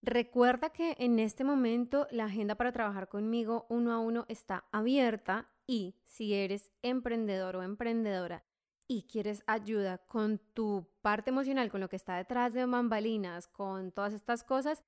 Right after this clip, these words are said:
yo puedo ayudarte y estoy preparando algo súper especial para est-, para, para ti. <laughs> Si no, si no tienes nada que ver con emprendimiento, recuerda que dentro de mis contenedores privados lo que hacemos es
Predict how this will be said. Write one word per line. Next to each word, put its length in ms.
yo 140
puedo 180
ayudarte 680
y 120
estoy 200
preparando 480
algo 180
súper 280
especial 480
para 180
est-, 140
para, 380
para 180
ti. 320
<laughs> 600
Si 240
no, 360
si 120
no 100
tienes 240
nada 200
que 100
ver 140
con 120
emprendimiento, 760
recuerda 480
que 80
dentro 260
de 80
mis 160
contenedores 640
privados 580
lo 140
que 100
hacemos 300
es 180